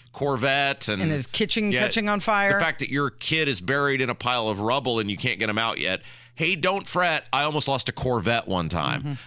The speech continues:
Speaker 1: Uh, and then, of course, now he's here in Florida, and the media asked him, "Why is it that you refuse to go to Ohio?"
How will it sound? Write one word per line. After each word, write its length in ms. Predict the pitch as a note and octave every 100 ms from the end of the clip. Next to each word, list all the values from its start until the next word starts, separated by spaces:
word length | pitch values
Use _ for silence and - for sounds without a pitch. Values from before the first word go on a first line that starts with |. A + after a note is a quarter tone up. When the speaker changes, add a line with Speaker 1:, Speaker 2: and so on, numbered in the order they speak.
| -
Speaker 1:
Uh, 120 | A#2 G#2+
and 100 | A#2
then, 80 | C3
of 80 | A2+
course, 320 | C#3+ C3 A2
now 160 | B2+ B2+
he's 160 | A#2+
here 140 | C#3+ C#3+
in 60 |
Florida, 540 | - D#3 F#3 C3 G#2 A2 - - -
and 160 | D#3+ D#3+
the 40 |
media 360 | D3+ E3+ G#3 G3+
asked 400 | E3 G3 A#3 -
him, 320 | D#3 D3 F3 - - _ -
"Why 460 | D3 D#3+ F#3 G#3
is 180 | G3+ F3
it 40 | D#3
that 120 | E3+
you 100 | F#3+
refuse 840 | F3 E3+ - G3+ F#3 E3+ F3+ E3 - _ _
to 120 | D#3+
go 540 | D3+ E3+ C#3 B2 B2 A#2 -
to 180 | - B2+
Ohio?" 420 | A2+ B2 E2+ A#1